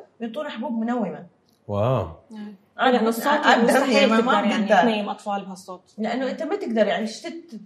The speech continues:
Speaker 1: إيش تقدر طفل صغير تسمع صوت قصف وما تعرف راح تموت، راح تعيش، وقاعدين على الراديو، لك لا وقت السوشيال ميديا ولا التلفزيون، أنت وحظك.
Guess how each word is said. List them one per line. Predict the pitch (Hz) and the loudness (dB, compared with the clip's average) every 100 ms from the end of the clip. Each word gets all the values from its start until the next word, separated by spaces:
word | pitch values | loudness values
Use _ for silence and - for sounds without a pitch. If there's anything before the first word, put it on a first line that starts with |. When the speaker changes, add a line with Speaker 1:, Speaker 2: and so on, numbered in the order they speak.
| - 196 | -20 -20
Speaker 1:
إيش | - | -18
تقدر | - 277 220 | -14 -4 -2
طفل | 202 220 - - 233 196 | -2 -4 -6 -4 -2 -2
صغير | 226 226 | 0 0
تسمع | 196 240 226 185 | 0 -4 -4 -4
صوت | 196 214 | -2 -2
قصف | 214 233 240 220 226 | -2 -6 -6 -8 -6
وما | 302 | -6
تعرف | 381 220 170 - 196 | 0 0 0 -4 -10
راح | - | -10
تموت، | - 226 339 339 - | -6 -6 -6 -8 -8
راح | 220 | -8
تعيش، | - 302 - | -8 -10 -8
وقاعدين | 220 220 226 247 | -4 -2 -2 -2
على | 233 247 | 0 2
الراديو، | 226 175 165 156 - _ _ | 4 2 -2 -8 -12 _ _
لك | 196 - | -14 -6
لا | 196 240 | 2 4
وقت | 254 - | 2 -4
السوشيال | 262 262 254 262 247 | -6 -4 -4 -4 -4
ميديا | 254 220 | -2 -2
ولا | 233 247 | 0 0
التلفزيون، | 247 233 233 208 269 320 - _ _ _ - - 339 427 | -2 -6 -6 -4 -4 -6 -12 _ _ _ -20 -16 -8 -4
أنت | - | 2
وحظك. | 220 175 196 165 170 | 2 2 -2 -2 -4